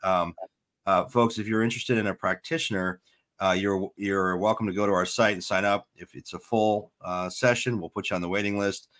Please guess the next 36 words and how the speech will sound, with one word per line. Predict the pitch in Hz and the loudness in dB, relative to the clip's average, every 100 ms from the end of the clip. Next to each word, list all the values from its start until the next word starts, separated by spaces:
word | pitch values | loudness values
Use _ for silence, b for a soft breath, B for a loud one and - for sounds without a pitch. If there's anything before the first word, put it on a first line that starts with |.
| _ _ | _ _
but | - 95 | -4 0
we'd | 95 | 2
love | 107 98 | 2 2
to | 98 | 2
have | 104 104 | 4 4
you, | 101 101 98 | 2 -2 -2
uh, | 87 | -4
join | 85 127 139 | 2 6 8
us. | 123 - - b | 6 2 -10 b
These | - 98 | -6 -2
are | 98 | -2
in-person | 101 131 131 131 117 113 | 4 6 6 6 4 0
executive | 98 87 110 - 101 87 | -4 0 0 0 -2 0
roundtables | 104 107 107 107 104 104 98 | 4 4 2 -2 0 -2 -4
in | 87 85 | -6 -10
key | - 117 | -4 0
markets, | 107 101 - 92 - | 2 2 -2 -8 -8
Minneapolis, | 98 90 95 95 - 90 | -4 0 2 2 0 -6
Denver, | - 92 90 90 87 b b b _ - | -2 -2 0 0 -2 b b b _ 2
Dallas, | 101 98 92 90 - - | 6 8 6 2 -2 -4
uh, | 87 85 82 | -2 0 -2
Chicago, | - - 98 90 90 90 85 - | -6 -2 2 2 2 0 -2 -6
L | 87 85 | -6 -4
A. | 85 85 b b _ - | -4 -6 b b _ 4
Um, | 104 104 95 - - - - | 10 10 8 -2 -8 -8 2
and | 123 135 139 | 8 10 10
we | 120 | 8
have | 113 | 6
our | 104 | 6
summit | 101 - 160 190 123 117 - | 2 4 8 10 10 6 2
coming | 113 101 98 | -2 0 2
up, | 95 92 | 2 2
which | 104 98 | -2 -2
is | 98 95 | -4 -4
a | |
fabulous, | 90 113 113 110 98 92 - | 0 2 4 2 0 0 -4